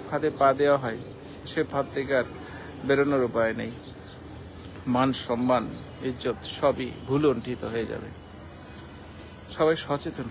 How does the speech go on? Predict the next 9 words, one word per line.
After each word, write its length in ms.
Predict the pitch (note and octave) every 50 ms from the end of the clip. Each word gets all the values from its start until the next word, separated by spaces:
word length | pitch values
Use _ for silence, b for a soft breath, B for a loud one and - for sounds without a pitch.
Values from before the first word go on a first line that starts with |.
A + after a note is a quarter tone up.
| G2+ -
হই, 100 | - - - - - - E4 E4+ - - - - - - - - - - - - -
ওদের 240 | - D3+ D3 E3 D#3+ D3 -
ফাঁদে 240 | - D3 C#3 D3+ C#3+ - -
পা 160 | C#3 C3+ B2+
না 180 | A#2+ A#2+ A2 -
দেই, 200 | - G#2+ G#2+ - - - - - - - - - - - - - - - -
নিজেকে 320 | D3 C#3+ D3+ C#3+ - E3
নিয়ন্ত্রণ 480 | D3+ D3 C#3+ C#3+ D3 C#3+ B2+ - C#3 C3 B2 - -
করি 220 | B2+ A#2 - C3+